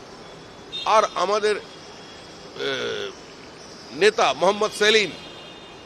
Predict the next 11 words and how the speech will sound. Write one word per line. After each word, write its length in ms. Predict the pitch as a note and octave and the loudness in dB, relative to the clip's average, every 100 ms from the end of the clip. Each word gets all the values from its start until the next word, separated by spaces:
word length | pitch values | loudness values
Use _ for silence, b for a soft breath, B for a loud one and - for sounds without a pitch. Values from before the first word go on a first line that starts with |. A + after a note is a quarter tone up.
| - - - | -18 -16 -6
এই 100 | G#3+ | -4
যে 260 | A#3 G3+ C#3+ - - - - | -2 -2 -4 -8 -18 -14 -10
তিনজনে 320 | A#3 A#3+ A#3 | -4 0 2
একসঙ্গে 460 | A3 A3 A#3 A3 A3 | 2 2 -2 -2 -2
পদযাত্রা 480 | G#3+ A3 A#3 F#3+ A3+ | -2 -2 -2 -4 -2
করুন 260 | A3+ B3 - - - - | -2 -2 -8 -16 -16 -4
কলকাতা 360 | G#3+ A3+ A3+ G3+ | -2 0 -2 0
শহরে, 380 | A3 A3 F#3+ C#3+ | 0 0 -2 -4
এসআইআর 440 | F3+ G3 A3+ A3 G#3 | -2 0 0 0 0
বন্ধ 260 | G#3+ G#3+ | 0 2
হোক, 160 | A3+ G3+ | 2 0